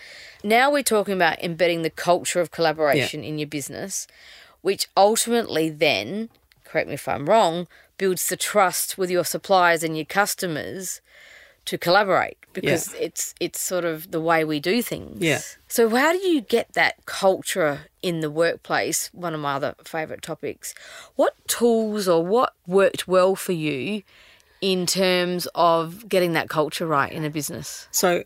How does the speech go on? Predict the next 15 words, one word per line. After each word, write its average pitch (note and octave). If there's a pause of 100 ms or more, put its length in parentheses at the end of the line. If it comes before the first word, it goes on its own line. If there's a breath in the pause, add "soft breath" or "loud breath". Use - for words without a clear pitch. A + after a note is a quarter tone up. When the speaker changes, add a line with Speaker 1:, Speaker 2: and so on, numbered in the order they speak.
Speaker 2:
again, G3+
from A#3
the A3+
very F#3+
beginning, F3
communication D#3
has -
been D3
one D3+
of D3
the D3+
most D3
critical, D#3 (440 loud breath)
a D3+
value, D3